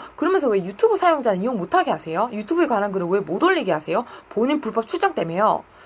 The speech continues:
본인 불법 출장하기 때문에, 어, 진짜 건전-, 그러니까 진짜 그거 뭐야, 테라피 자격증 있는 분은 오면 안 돼요.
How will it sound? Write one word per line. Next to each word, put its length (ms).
본인 360
불법 320
출장하기 440
때문에, 300
어, 200
진짜 600
건전-, 400
그러니까 240
진짜 280
그거 260
뭐야, 180
테라피 340
자격증 420
있는 180
분은 220
오면 240
안 160
돼요. 360